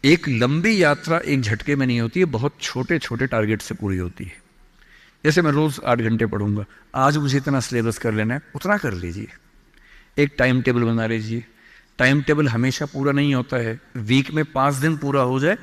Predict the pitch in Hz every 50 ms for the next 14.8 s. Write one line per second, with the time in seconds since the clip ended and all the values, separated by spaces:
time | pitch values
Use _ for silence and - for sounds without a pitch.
0 | - - - - - 131 98 92 90 85 87 85 - - _ _ _ _ _ 135
1 | 123 135 139 135 151 147 131 104 95 90 87 90 90 90 - - _ _ _ _
2 | _ _ _ _ _ _ _ _ _ - 156 151 151 151 151 143 - 151 147 147
3 | 147 147 151 143 151 147 147 147 151 147 165 156 147 156 147 139 - - - -
4 | _ _ _ 139 131 135 127 123 147 151 147 - 135 143 151 156 156 139 - -
5 | - 131 139 139 139 139 127 123 127 135 147 170 165 156 160 131 - 143 - -
6 | 143 139 127 127 127 - - 151 139 110 - - - - - _ - 113 - -
7 | - 127 123 127 131 135 135 135 123 - _ _ _ _ _ _ _ _ _ _
8 | _ _ _ _ _ - - _ _ _ _ _ - _ _ _ - 143 127 123
9 | 113 - 151 127 123 123 131 127 131 143 143 139 - 151 143 139 139 143 139 131
10 | 123 131 - _ _ _ _ _ _ _ - _ - - - - - - - _
11 | - - 123 107 110 117 120 139 143 147 147 147 147 147 143 143 139 143 - -
12 | - _ _ - - - - - - - _ _ _ - 240 240 - - 113 131
13 | 170 175 277 269 - 226 196 196 202 202 175 139 151 226 294 269 233 208 - -
14 | 208 220 214 220 220 220 208 190 175 170 151 110 - - -